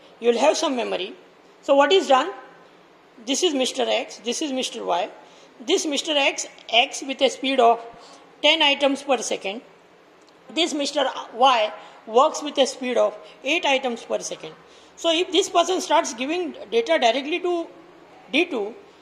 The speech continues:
two items will be in loss. So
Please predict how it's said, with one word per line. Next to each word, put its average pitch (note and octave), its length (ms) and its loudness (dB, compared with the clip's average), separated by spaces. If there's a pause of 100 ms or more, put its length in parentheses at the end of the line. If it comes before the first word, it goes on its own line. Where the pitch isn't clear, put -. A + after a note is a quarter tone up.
(580)
two F#4 180 8
items E4+ 400 0
will C#4 160 -4
be C#4 100 -2
in B3 140 -4
loss. E3 320 -8 (540)
So F4 100 2